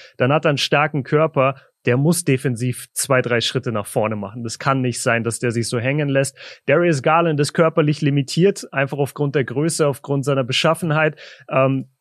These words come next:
da muss man gucken, ob, ob er irgendwas reißen kann. Ich, ich erwarte jetzt auch nicht, dass jedes Team irgendwie, ähm, weiß ich nicht, zwei Patrick Beverleys im, in der Mannschaft hat. Aber ich, ich hab ein Fragezeichen im Backcourt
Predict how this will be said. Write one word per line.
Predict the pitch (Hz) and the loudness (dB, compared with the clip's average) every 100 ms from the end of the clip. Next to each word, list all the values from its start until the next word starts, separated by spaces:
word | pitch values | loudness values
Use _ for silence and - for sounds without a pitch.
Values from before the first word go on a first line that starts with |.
| _ | _
da | 135 131 | 2 2
muss | 151 147 | 2 0
man | 131 | -2
gucken, | 131 175 170 143 | 0 -2 2 0
ob, | 139 | 0
ob | - 131 | -2 0
er | 143 147 | 2 4
irgendwas | 139 139 135 - | 4 2 0 2
reißen | 135 143 143 | 0 2 -2
kann. | 120 143 180 - _ _ | -2 0 -2 -6 _ _
Ich, | 147 117 | -8 -4
ich | 156 160 | -2 0
erwarte | 151 147 165 156 | 4 4 4 2
jetzt | 127 | 2
auch | 151 | 2
nicht, | 151 143 - | 0 -2 -6
dass | 139 139 | -2 -2
jedes | 147 147 143 - | 0 0 -2 -4
Team | - 160 151 | 0 0 2
irgendwie, | 147 139 143 123 139 | 0 0 -2 0 0
ähm, | 135 131 135 135 135 131 135 _ _ | 0 -2 -2 0 -2 -4 -8 _ _
weiß | 131 147 | 0 2
ich | 151 | 2
nicht, | 131 - | 0 -2
zwei | 143 135 | 0 2
Patrick | 165 147 135 | 2 0 0
Beverleys | 110 143 156 127 123 | 2 2 2 0 -2
im, | 127 | -4
in | 135 131 | -4 -2
der | 120 | 0
Mannschaft | 127 131 135 - | 0 0 -2 0
hat. | 143 - - - _ _ | -2 -2 -10 -20 _ _
Aber | 143 139 139 135 - _ _ _ _ _ _ _ _ | 0 2 4 2 -2 _ _ _ _ _ _ _ _
ich, | 160 - - _ | -6 -6 -10 _
ich | 160 185 | -2 0
hab | 180 | 0
ein | 160 | 0
Fragezeichen | - 147 147 127 135 135 | 2 2 2 2 0 0
im | 113 | 0
Backcourt | 123 123 120 113 | 0 0 0 -2